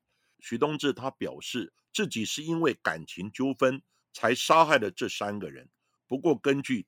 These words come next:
家属的说法，钱财才是徐东志的目标，因为张灵熟的女儿证实，妈妈生前曾经与徐东志有过金钱上面的纠纷，加上江玉云与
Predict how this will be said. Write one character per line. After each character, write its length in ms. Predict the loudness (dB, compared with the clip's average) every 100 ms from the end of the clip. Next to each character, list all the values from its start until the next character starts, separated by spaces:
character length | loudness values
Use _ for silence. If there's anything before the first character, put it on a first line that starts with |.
| 0
家 240 | 2 2
属 180 | -2 -8
的 140 | -8
说 260 | -4 0 2
法， 300 | 0 -6 -10 _ _ -8
钱 320 | 0 2 2
财 240 | -2 -6
才 240 | -6 -6 -6
是 300 | -4 -6 -8 _
徐 240 | -4 0
东 240 | 2 2 2
志 180 | 0 0
的 80 |
目 240 | -2 -4 -4
标， 400 | -2 0 0 -4 _ _ _ _ -4
因 160 | 0
为 100 | 2
张 300 | 4 4 4
灵 180 | 0 -4
熟 220 | -4 -4
的 100 | -2
女 280 | -4 -4 -6
儿 100 | -8
证 320 | -2 0 0
实， 420 | -4 -10 -12 -16 -20 _ _ _ _
妈 160 | 6
妈 160 | 8 6
生 260 | 6 2 0
前 300 | -4 -6 -8 _ _ _
曾 240 | -2 -2
经 200 | 0 -2
与 280 | -2 -6 -8
徐 200 | -6 -2
东 220 | 0 0
志 260 | 0 -2 -4 _ _
有 160 | -2
过 240 | 0 2 2
金 340 | 2 -4 -2
钱 220 | -4 -6
上 260 | 4 4 6
面 180 | 2 -4
的 120 | -6
纠 320 | -4 -2 -2 2
纷， 280 | 2 2 -8 _ _ _ _ _
加 160 | 6 8
上 260 | 8 4
江 280 | 4 4 4
玉 160 | 0 -2
云 120 | -6 -8
与 160 | -8